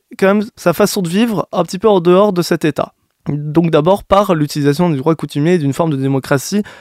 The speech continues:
très villageoise. Alors déjà l'utilisation du droit coutumier qui s'appelle Izerf ou Azef en amazirte, il a été aboli, mais il est toujours un peu appliqué, euh, notamment pour la politique économique. Euh, on fait toujours usage du droit coutumier dans ces sociétés-là, mais aujourd'hui,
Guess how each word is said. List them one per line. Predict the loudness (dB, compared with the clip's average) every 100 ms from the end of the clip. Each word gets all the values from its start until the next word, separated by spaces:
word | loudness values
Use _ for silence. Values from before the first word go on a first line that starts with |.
| -20 -16
très | -2 0 2
villageoise. | -2 0 2 2 -2 -6 -20 _ -20 -6
Alors | 0 2
déjà | 4 2
l'utilisation | 0 -2 0 0 0
du | -2
droit | 0 -2
coutumier | -2 -2 -2 -2
qui | -2
s'appelle | -2 2 0 0
Izerf | -2 0 0 0
ou | 0
Azef | 2 2 0 -2 -12 -2
en | 0 2
amazirte, | 2 0 0 -4 -6 -20 -20 -20 -10 -2
il | 2
a |
été | 2 2
aboli, | 2 2 0 -4 _ _ -4
mais | 2 4 4
il | 2
est | -2
toujours | -2 2 2
un | 2
peu | 2 2
appliqué, | 2 -2 0 0 0 _ _ _ -4
euh, | 2 4 4
notamment | 2 2 2 2
pour | 2 0
la | 2
politique | 0 0 -4 -4
économique. | -2 0 0 0 -4 -20 _ _
Euh, | 0 4 4
on | 2
fait | 0 -4
toujours | -2 0 0 -2
usage | -4 0 2 4 2
du | 0
droit | 0 0
coutumier | 0 -4 -2 0
dans | 0
ces | 0
sociétés-là, | -2 -2 -2 2 2 4
mais | 4
aujourd'hui, | 4 4 0 -2 -4